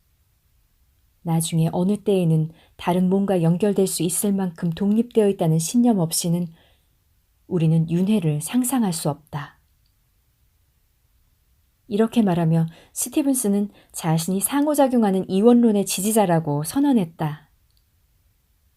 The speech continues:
이것은 아주 오랜 역사를 지닌 마음에 관한 개념이다. 이 개념을 지지하는 현대의 가장 저명한 두 사람은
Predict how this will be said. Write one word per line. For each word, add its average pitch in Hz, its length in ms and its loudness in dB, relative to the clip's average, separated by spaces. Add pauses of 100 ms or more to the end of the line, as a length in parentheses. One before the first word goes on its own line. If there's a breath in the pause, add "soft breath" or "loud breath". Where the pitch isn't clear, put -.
(880)
이것은 190 440 -2 (320 soft breath)
아주 175 340 -2
오랜 226 400 4
역사를 196 440 0
지닌 165 460 0
마음에 185 380 0
관한 156 300 -2
개념이다. 165 840 -4 (2500)
이 247 200 2
개념을 233 480 6
지지하는 208 600 2
현대의 247 400 2
가장 185 380 -4
저명한 202 600 0
두 196 160 -4
사람은 185 500 0